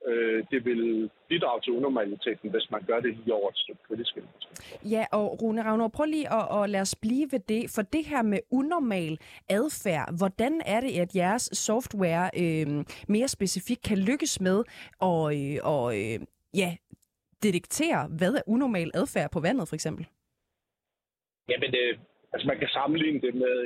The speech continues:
Speaker 1: en, øh, selvkørende bil, som, øh, man træner og træner og træner til at finde ud af, hvordan en, øh, vej skal, øh, navigeres, og så kan den, øh, øh, ved hjælp af de sensorer, den har, kameraer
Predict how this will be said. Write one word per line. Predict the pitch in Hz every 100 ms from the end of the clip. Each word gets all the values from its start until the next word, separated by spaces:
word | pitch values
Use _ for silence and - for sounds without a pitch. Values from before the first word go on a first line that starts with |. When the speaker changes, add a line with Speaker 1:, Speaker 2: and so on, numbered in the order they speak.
| 123
Speaker 1:
en, | 123 120
øh, | 117 117
selvkørende | - 143 160 156 135 131 170
bil, | 175 107 - -
som, | 123 120 120
øh, | 120 113 113 110
man | 123 120
træner | 120 135 139 151
og | 135 110
træner | 135 135 139
og | 113
træner | 131 127 147
til | - 127
at | 113
finde | 120 131
ud | 143 117
af, | 117
hvordan | 110 110 120 120 135 143 113
en, | 107 98 98
øh, | 98 95 120
vej | 127 -
skal, | - 110 101 101 98
øh, | 98 98
navigeres, | 101 - 151 139 - -
og | 107
så | 135
kan | 135 117 107
den, | 101 95 95
øh, | 92 90 - _ _ _
øh, | 107 90
ved | 107
hjælp | 131 139 - 113
af | 107 104 - _ -
de | 131 135
sensorer, | 101 139 120 143 127
den | 123 -
har, | 113 98 120
kameraer | 120 101 92 104 101